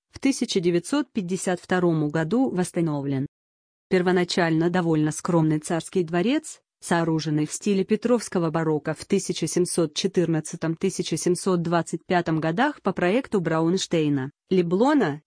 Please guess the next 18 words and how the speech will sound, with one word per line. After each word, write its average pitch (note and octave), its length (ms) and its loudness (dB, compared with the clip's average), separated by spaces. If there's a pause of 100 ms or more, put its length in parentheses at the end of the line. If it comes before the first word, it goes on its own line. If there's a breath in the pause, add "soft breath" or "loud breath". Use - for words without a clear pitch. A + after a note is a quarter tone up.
(120)
а F3 100 -2
затем E3 380 2
Микетти, D#3+ 640 0 (180)
был E3+ 240 2
перестроен, F3+ 720 0 (220)
тысяча F#3 380 0
семьсот F3 460 0
сорок D#3+ 300 -2
пятый E3 340 -2
тысяча F#3+ 440 -2
семьсот F3 480 0
пятьдесят D#3+ 480 -2
второй D#3+ 340 0
годы, E3 460 0 (180)
Елизаветы F#3 760 2
по G3 120 -2
модели F3 420 4
Версаля, F#3 540 0